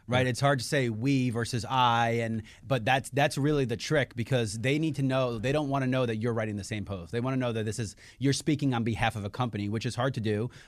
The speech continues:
Speaker 1: uh, but ultimately it's what's gonna differentiate. So that's how I recommend doing it, and I think it's fine to share your work page on your personal and your personal on your work, um, but really the, the best advice I can give is get your employees on it,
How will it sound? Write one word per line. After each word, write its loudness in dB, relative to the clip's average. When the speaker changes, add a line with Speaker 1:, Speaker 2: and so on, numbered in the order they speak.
Speaker 1:
uh, 2
but 0
ultimately 0
it's -6
what's -4
gonna -4
differentiate. -6
So 0
that's 0
how 4
I 4
recommend -2
doing 0
it, -2
and -4
I 2
think -2
it's -6
fine 0
to -6
share 0
your 0
work -2
page 2
on -2
your -4
personal -2
and 0
your -4
personal -2
on 0
your -2
work, -2
um, 0
but -2
really 4
the, 0
the -2
best 0
advice 2
I -2
can -2
give 2
is -2
get 0
your -2
employees 0
on 2
it, -2